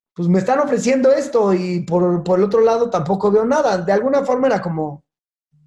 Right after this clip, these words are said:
pues, no sé, medio reportarme a la empresa con la que había estado trabajando más de veinte años. Y, pues, creo que eso también hizo que mi relación quedara chida porque, pues, también ellos comprendían de que aquí no hay nada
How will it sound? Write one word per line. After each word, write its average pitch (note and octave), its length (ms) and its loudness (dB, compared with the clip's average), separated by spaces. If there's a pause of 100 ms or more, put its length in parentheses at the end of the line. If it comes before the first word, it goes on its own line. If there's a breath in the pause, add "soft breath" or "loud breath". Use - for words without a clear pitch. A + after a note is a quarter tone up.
(180)
pues, F3+ 120 -14
no A#3+ 120 0
sé, B3+ 220 2
medio E3+ 240 2
reportarme E3+ 680 0
a G3+ 60 2
la F3+ 100 0
empresa F#3 340 0
con F#3 140 -2
la D3+ 120 -2
que - 80 -2
había E3+ 160 2
estado F#3+ 360 0
trabajando E3+ 760 -4 (140)
más D#3+ 240 -4
de E3 80 -2
veinte E3 320 0
años. G3+ 440 -2 (720)
Y, E3+ 380 -4
pues, E3 160 -8
creo G#3 220 0
que G#3+ 100 -2
eso G3+ 140 -4
también F3+ 320 0
hizo F#3+ 220 -2
que F3 120 -6
mi C#3+ 120 -6
relación D3 560 -6
quedara E3+ 320 0
chida F3 340 0
porque, B2+ 460 -10 (540)
pues, B2+ 140 -18
también F#3 280 2
ellos F#3+ 400 2 (120)
comprendían F#3 600 0
de F3 140 0
que E3 160 0
aquí D#3 200 0
no F#3+ 100 6
hay F#3+ 100 2
nada F3+ 420 0